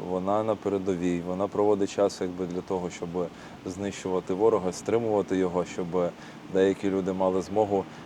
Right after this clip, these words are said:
бути біля своєї сім'ї, якби, певний час або повний час. То, напевно, це є також, якби, твій приклад.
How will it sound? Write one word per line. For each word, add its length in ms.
бути 260
біля 240
своєї 580
сім'ї, 460
якби, 540
певний 380
час 400
або 200
повний 400
час. 320
То, 760
напевно, 360
це 160
є 160
також, 380
якби, 220
твій 140
приклад. 400